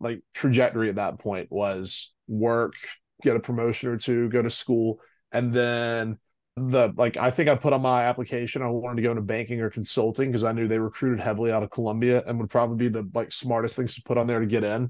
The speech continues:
But those, I would have probably done one of those two industries, the high paying, good companies, whatever. Yeah, I mean, I honestly just got lucky kind of gambling on the stock market during covid and made a lot more money than I should have. Like,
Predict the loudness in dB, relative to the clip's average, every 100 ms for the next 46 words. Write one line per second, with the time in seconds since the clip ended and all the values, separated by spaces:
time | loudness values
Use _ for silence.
0 | -2 2 4 6 6 4 -2 _ _ 4
1 | 8 8 8 4 4 2 2 0 -4 -4
2 | -4 -4 -4 -6 -8 -2 2 2 2 2
3 | 2 4 2 2 0 0 0 -2 -2 -2
4 | -2 0 0 0 -2 -6 -18 _ -20 -2
5 | 4 4 4 2 2 4 4 4 2 0
6 | -2 -2 -2 -4 -4 0 2 2 -2 -2
7 | -4 -2 0 0 0 -2 -4 -4 -4 -4
8 | -4 -4 -6 -4 -2 -2 -2 0 2 2
9 | 0 -2 -4 -2 0 2 4 2 -2 _
10 | _ _ 0 4 4 4 2 2 2 2
11 | -2 -2 0 2 0 -4 -8 -8